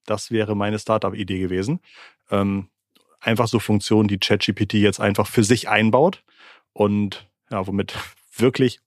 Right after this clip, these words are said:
hunderte von Startups auf einmal sagen, „Okay, das, was wir bis gestern noch als U S P hatten, wird ab nächsten Monat fest eingebaut in Chat G P T sein.“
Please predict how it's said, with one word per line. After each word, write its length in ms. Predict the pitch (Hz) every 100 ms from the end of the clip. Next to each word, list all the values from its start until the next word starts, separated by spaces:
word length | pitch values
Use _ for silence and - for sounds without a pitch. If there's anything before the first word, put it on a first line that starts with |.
| -
hunderte 340 | 127 135 120 110
von 220 | - 104
Startups 580 | - 104 104 104 101 - _ _ -
auf 100 | -
einmal 240 | 107 104
sagen, 340 | 101 101 98 95
„Okay, 320 | 113 110 95 - _
das, 220 | - -
was 180 | 107 -
wir 100 | 104
bis 160 | 98 -
gestern 360 | 120 - 120
noch 260 | 113 110 - _
als 320 | - 104 -
U 160 | 117 123
S 120 | 117
P 200 | - 143
hatten, 320 | 101 - 165 - - - - - _
wird 240 | - 113 -
ab 160 | 104
nächsten 300 | 110 107 -
Monat 260 | 107 107 101
fest 320 | - 123 -
eingebaut 460 | 113 107 110 104 107
in 80 | 107
Chat 220 | - 107
G 100 | 101
P 160 | -
T 120 | - 95
sein.“ 300 | 95 92